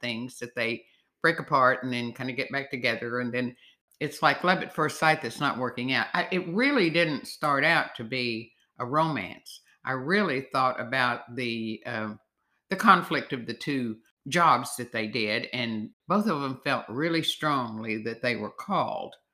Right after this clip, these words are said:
to do what they were doing. And so there was no wiggle room about, "Oh, I'll do something different." And that was really what the story was, was supposed to be about. It,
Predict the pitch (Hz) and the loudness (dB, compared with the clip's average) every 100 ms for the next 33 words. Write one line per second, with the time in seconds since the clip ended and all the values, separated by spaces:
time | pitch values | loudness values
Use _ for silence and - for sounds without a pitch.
0 | _ - 135 143 127 117 123 117 113 139 | _ -8 -4 -2 -2 -2 -2 -2 -2 0
1 | 123 92 90 _ _ _ _ _ _ 139 | 0 -4 -12 _ _ _ _ _ _ -6
2 | 135 - 131 123 123 127 123 120 139 127 | -4 0 2 2 2 0 0 -2 0 0
3 | 127 180 151 127 120 123 135 120 127 117 | 2 2 2 -2 -2 -2 -2 0 2 2
4 | - 127 123 120 123 135 131 - 120 - | 0 -2 0 -2 -2 -2 -2 -2 -4 -4
5 | 110 113 156 156 - - _ _ _ - | -6 0 -2 -2 -10 -10 _ _ _ 2
6 | 190 269 220 180 196 175 165 160 - 175 | 6 6 6 4 4 6 2 0 0 4
7 | 165 139 131 - - 139 135 - 131 165 | 4 2 -2 -4 -10 -6 -6 -6 -4 -4
8 | - 143 131 147 131 - - 135 135 | -2 0 2 6 4 2 -8 -8 -8